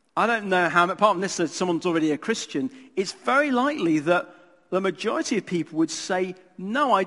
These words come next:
I don't believe that. I believe that the Bible is a, a flawed book. It's full of mistakes,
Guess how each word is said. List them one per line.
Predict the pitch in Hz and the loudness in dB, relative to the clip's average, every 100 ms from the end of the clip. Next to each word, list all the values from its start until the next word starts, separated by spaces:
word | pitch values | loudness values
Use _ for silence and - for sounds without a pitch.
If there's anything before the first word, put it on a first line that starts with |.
| - | -2
I | 185 | -4
don't | - 254 262 | -2 -2 -2
believe | 254 302 330 240 | -2 0 -2 0
that. | 175 120 - - - | 0 -2 -10 -20 -4
I | 180 | -2
believe | 151 185 185 190 | 0 2 4 2
that | 160 | 0
the | 160 | -6
Bible | 135 190 208 196 170 | 0 2 4 2 2
is | 156 151 | 0 0
a, | 139 - | -2 -2
a | 139 | -8
flawed | - - 208 220 240 240 214 | -14 -6 0 2 2 0 -2
book. | - 254 277 - - - _ _ _ _ | -2 -2 -2 -6 -12 -18 _ _ _ _
It's | 160 - | -10 -4
full | - 208 | 2 2
of | |
mistakes, | 180 160 - - 226 240 226 - - - | 2 -2 -6 0 0 0 -6 -12 -10 -12